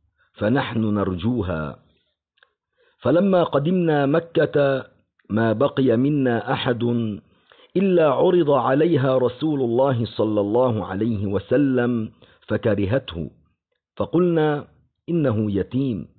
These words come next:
ما عسى أن تصنع بنا أمه أو عمه أو جده، فكل صواحبي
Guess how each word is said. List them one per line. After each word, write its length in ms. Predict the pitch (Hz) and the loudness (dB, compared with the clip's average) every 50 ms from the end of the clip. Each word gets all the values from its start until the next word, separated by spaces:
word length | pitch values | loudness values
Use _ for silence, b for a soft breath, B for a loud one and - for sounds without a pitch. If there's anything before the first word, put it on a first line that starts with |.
| _ _ _ b b b b b b b b - | _ _ _ b b b b b b b b 0
ما 180 | 120 147 175 | 2 2 2
عسى 420 | 233 196 160 - 190 - - 180 180 | 2 0 0 0 -2 0 2 2 2
أن 360 | 165 147 - 143 143 139 120 | 2 2 2 0 0 0 2
تصنع 560 | - 156 156 - - 151 143 131 117 123 131 | 0 0 0 -2 -2 -2 -2 0 0 0 0
بنا 560 | 127 127 151 160 151 143 139 135 131 131 127 - - _ _ _ - | 0 0 0 0 2 2 2 2 0 0 -2 -6 -12 _ _ _ -2
أمه 680 | 165 175 160 156 151 139 123 139 135 135 135 139 - - - _ - | 0 0 2 2 2 0 0 0 0 0 -2 -4 -6 -10 -12 _ -6
أو 180 | 95 95 90 | -4 -4 -4
عمه 640 | - - 107 135 131 123 117 110 101 95 98 95 85 | -2 -2 0 0 2 2 2 2 0 0 -2 -4 -4
أو 160 | 85 90 85 78 | -4 -6 -6 -2
جده، 440 | 76 123 120 113 90 76 80 71 62 - - _ _ _ _ _ _ _ _ _ _ _ _ b b b b b b b b b | 0 0 -2 -2 -4 -8 -8 -8 -8 -10 -16 _ _ _ _ _ _ _ _ _ _ _ _ b b b b b b b b b
فكل 480 | - 123 - - 190 202 185 165 143 120 | -4 -2 0 0 0 2 2 2 2 0
صواحبي 1040 | - - 120 120 127 147 165 170 139 - 135 143 143 135 147 147 147 147 147 139 | 0 0 2 4 4 4 4 4 2 2 0 0 0 0 -2 -2 0 0 -2 -2